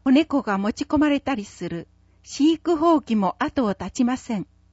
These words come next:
高齢化社会の進展とともに、飼い主が亡くなったり、高齢で世話ができなくなってしまったりという理由も増えています。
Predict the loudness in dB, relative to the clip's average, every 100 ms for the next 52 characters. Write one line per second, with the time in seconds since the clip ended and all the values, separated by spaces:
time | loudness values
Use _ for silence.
0 | _ _ _ _ _ _ _ _ _ 0
1 | 2 2 0 -4 -2 -4 -2 -4 -2 -4
2 | 0 2 4 2 0 -2 -4 -4 -4 -6
3 | -10 _ _ _ -2 2 4 4 0 -4
4 | -4 -4 0 2 2 -2 -8 -10 -12 -16
5 | _ _ _ _ _ _ _ -2 2 4
6 | 4 2 2 2 2 2 2 -2 4 6
7 | 6 4 2 2 -4 -4 0 0 0 _
8 | -4 -2 -2 0 2 0 2 4 4 2
9 | 2 2 0 -2 -4 -4 -6 -16 -20